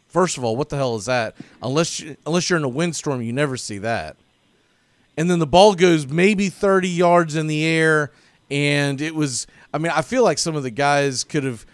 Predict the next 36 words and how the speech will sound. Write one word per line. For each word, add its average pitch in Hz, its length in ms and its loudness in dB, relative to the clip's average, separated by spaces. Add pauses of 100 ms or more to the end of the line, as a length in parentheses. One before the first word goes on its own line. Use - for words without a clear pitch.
(200)
got 147 220 2
it 139 80 -2
off 135 220 2
the 117 100 -12
first, - 640 -4
uh, 120 460 0 (420)
off - 140 -6
the 131 80 -10
first 151 340 0
line 143 240 -2
if 139 80 -6
they 131 100 -6
just 117 280 -10
would 120 100 -4
have 98 100 -14
jumped 127 280 -6
up 127 160 -4
and 101 120 -12
tipped 123 220 -10
the 104 80 -12
ball, 101 420 -4 (280)
because 117 280 -8
the 107 80 -12
ball 139 240 2
was - 420 -4 (100)
<laughs> - 120 -20
like, - 80 2 (480)
it 160 120 0
was 156 140 0
basically 151 440 0
at 135 80 0
eye 156 220 6
level. 113 500 -4 (1120)
And 156 720 0 (1500)
to 185 140 0
me, 247 480 2